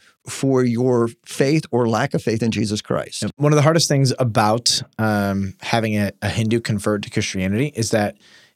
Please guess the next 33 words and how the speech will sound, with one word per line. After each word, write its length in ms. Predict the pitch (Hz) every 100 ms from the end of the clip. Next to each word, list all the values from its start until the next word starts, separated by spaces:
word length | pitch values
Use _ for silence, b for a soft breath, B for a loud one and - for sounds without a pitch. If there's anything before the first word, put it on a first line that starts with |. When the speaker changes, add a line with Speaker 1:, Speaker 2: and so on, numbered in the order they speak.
| -
Speaker 2:
you 180 | 120 131
have 220 | 139 120
to 120 | 135
change 420 | - 110 107 101
their 140 | 110 107
entire, 680 | 107 95 - 107 104 104 95
not 160 | 120 165
just 160 | 160
worldview, 640 | 107 95 98 110 110 139
but 140 | 127 104
their, 140 | 110 -
how 160 | 113
they 140 | 107 95
even 260 | 110 107
view 260 | 101 104 104
Christianity 480 | - 110 104 104 101
in 120 | 98
general. 320 | 95 107 160
Speaker 1:
Yes. 260 | 113 120 -
Speaker 2:
So 300 | - 139 127
a 80 | -
Christian 580 | - 190 190 - 107 139
could 280 | - 131 113
go 180 | 120 127
up 140 | 135
to 180 | - 117
a 40 |
Hindu 440 | 110 127 107 104 104
and 240 | 110 110 104
tell 180 | 120 113
them 140 | 104
about 260 | 101 104 98
Jesus, 520 | 120 143 107 98